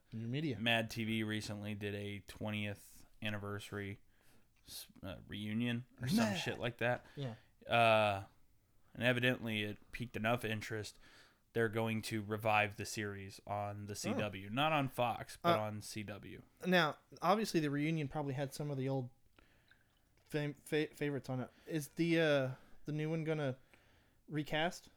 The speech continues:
Speaker 2: I believe it's going to be an entirely new cast.
Speaker 1: Okay.
Speaker 2: There might be some returning players. In fact, what I've heard is that the returning players might host the show.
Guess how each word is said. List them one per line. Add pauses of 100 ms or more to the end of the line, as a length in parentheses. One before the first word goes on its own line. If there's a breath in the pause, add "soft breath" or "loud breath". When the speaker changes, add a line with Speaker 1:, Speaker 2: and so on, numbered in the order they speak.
Speaker 2:
I
believe
it's
going
to
be
an
entirely
new
cast.
Speaker 1:
Okay. (1600 soft breath)
Speaker 2:
There
might
be
some
returning
players.
In
fact,
what
I've
heard
is
that (460 soft breath)
the
returning
players
might
host (240)
the
show.